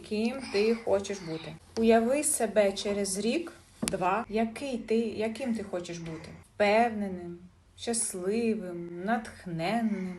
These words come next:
спокійним. Запиши три якості: яких тобі не вистачає прямо зараз. І ти хочеш їх у собі розвинути. Це твоя буде стартова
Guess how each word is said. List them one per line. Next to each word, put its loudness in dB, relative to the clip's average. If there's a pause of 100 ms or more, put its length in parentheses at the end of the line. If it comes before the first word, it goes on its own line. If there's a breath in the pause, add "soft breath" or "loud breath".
(120)
спокійним. -2 (240)
Запиши -4
три -6
якості: -8 (140)
яких 2
тобі 4
не 10
вистачає 2
прямо -2
зараз. -4 (200)
І -2
ти -2
хочеш -2
їх -4
у -10
собі -4
розвинути. -6 (140)
Це 2
твоя 2
буде -2
стартова -6